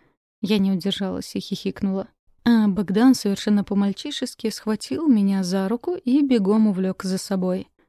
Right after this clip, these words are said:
Дорожка от главного входа вела между пальм и цветущих кустарников сразу на море.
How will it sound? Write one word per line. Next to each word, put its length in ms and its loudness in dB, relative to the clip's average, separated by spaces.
Дорожка 560 0
от 100 -2
главного 480 0
входа 420 0
вела 560 0
между 440 2
пальм 460 0
и 120 -4
цветущих 580 -6
кустарников 680 -4
сразу 380 -4
на 140 2
море. 300 -2